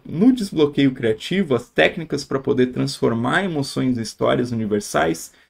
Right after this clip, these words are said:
e a importância de desenvolver personagens e conflitos que vão além de nós mesmos.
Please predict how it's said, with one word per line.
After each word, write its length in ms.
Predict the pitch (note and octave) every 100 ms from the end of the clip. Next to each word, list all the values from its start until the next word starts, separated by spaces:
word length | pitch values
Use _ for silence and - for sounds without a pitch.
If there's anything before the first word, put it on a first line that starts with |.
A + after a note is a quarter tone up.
| _ _ -
e 40 |
a 20 | A3+
importância 720 | C4+ C4 A#3+ - G3+ G#3+ G#3+
de 120 | F3+
desenvolver 640 | E3+ F3+ F3 F#3 C#3+ D#3 -
personagens 760 | F#3+ G#3+ - F3 D#3+ E3+ D#3 D#3
e 40 |
conflitos 540 | - F3+ E3 D3 D3
que 180 | - F#3
vão 460 | D3 - B2+ C#3+ C#3+ _ _ -
além 380 | C3 A2+ A2+ - _
de 120 | A2+
nós 220 | A#2 B2+
mesmos. 500 | A2+ F#2 - - -